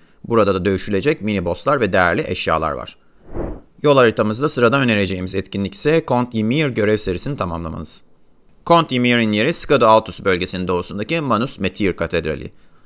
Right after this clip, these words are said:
Ymir sizi Finger harabelerine yönlendirecek ve her bulduğunuz harabe alanından sonra ona dönüp sıradaki gideceğiniz yeri öğreneceksiniz. Ta ki son aşama olarak tahtının altındaki gizli zindana girene kadar. Burada da Mother of Fingers boss'u ile kapışmanız lazım.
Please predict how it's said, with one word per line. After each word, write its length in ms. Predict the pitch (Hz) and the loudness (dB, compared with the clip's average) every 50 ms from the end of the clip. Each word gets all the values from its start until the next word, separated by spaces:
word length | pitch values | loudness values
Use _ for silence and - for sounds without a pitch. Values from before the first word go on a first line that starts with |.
| - - _ - | -20 -20 _ -6
Ymir 320 | 147 143 135 135 156 175 | -4 -2 -2 0 0 -2
sizi 280 | - - 135 123 147 151 | -2 -2 -2 -2 -2 -2
Finger 300 | - 151 147 143 127 120 | 0 0 0 2 2 4
harabelerine 520 | 110 107 110 104 98 101 92 92 85 87 | 6 6 6 6 6 6 4 2 2 0
yönlendirecek 720 | 98 110 113 107 98 92 85 85 82 101 143 165 - - | 0 0 0 0 0 -2 -2 -2 -2 -2 -2 -4 -4 -2
ve 60 | 131 | 0
her 240 | 127 165 156 143 101 | 2 4 4 4 2
bulduğunuz 360 | 113 107 95 95 90 - - | 0 -2 -2 -2 -4 -4 2
harabe 320 | 117 113 110 101 98 107 110 | 2 6 6 6 8 8 6
alanından 420 | 101 95 90 87 90 98 110 113 | 6 4 2 0 2 2 2 0
sonra 320 | 104 - 85 80 92 147 - | 0 0 0 2 2 2 0
ona 280 | - 120 120 113 95 | 0 -2 -2 -2 -2
dönüp 200 | 85 85 127 135 | -2 -4 -6 -6
sıradaki 420 | - - 98 92 90 90 - - 95 | -2 0 0 0 0 -2 -4 -4 -6
gideceğiniz 480 | 95 85 87 82 90 90 101 131 120 | -4 -4 -4 -4 -4 -4 -4 -4 -4
yeri 180 | 95 80 87 131 | -4 -2 -2 -2
öğreneceksiniz. 720 | 123 98 85 85 82 82 80 - - - 67 - - - - - _ _ _ _ _ _ _ _ - | -2 -2 -2 -2 -4 -4 -4 -6 -8 -12 -10 -10 -10 -12 -14 -20 _ _ _ _ _ _ _ _ 0
Ta 200 | - - 110 101 | 4 4 6 6
ki 120 | - 139 | 4 2
son 160 | - - 127 107 | 2 4 4 4
aşama 320 | 92 - - 87 90 82 | 4 2 0 -2 -2 -2
olarak 340 | 76 101 160 165 - - - | 2 2 2 2 2 0 2
tahtının 400 | 113 101 90 - - 110 113 110 | 2 2 2 2 -2 -4 -2 0
altındaki 560 | 78 95 90 85 - 73 80 - - 135 113 | 0 0 -2 -2 -4 -8 -8 -6 -4 -4 -2
gizli 260 | 101 95 87 110 117 | -2 -2 -2 -2 -4
zindana 340 | 90 87 76 52 78 110 131 | -4 -6 -6 -6 -4 -4 -4
girene 340 | 104 90 87 78 78 82 80 | -4 -4 -4 -4 -2 -4 -2
kadar. 360 | - 67 - - - - - - - - _ _ _ - - - - - | -4 -4 -4 -4 -8 -8 -12 -20 -20 -20 _ _ _ -20 -20 -20 -8 0
Burada 320 | 117 127 123 101 104 104 | 4 4 4 4 4 4
da 160 | 131 135 131 | 4 4 6
Mother 260 | 117 113 113 110 113 101 | 6 6 6 6 8 6
of 160 | 98 - - | 6 4 2
Fingers 380 | 110 110 104 90 87 82 80 | 0 0 0 2 0 0 0
boss'u 260 | 85 90 90 - - 90 | -2 -2 -2 -2 -2 -2
ile 140 | 80 82 | 0 0
kapışmanız 580 | - - - - 90 - - 82 78 78 76 76 | 0 0 -2 -2 -2 -6 -4 -4 -4 -4 -4 -6
lazım. 300 | 78 65 67 - 65 | -6 -8 -8 -8 -10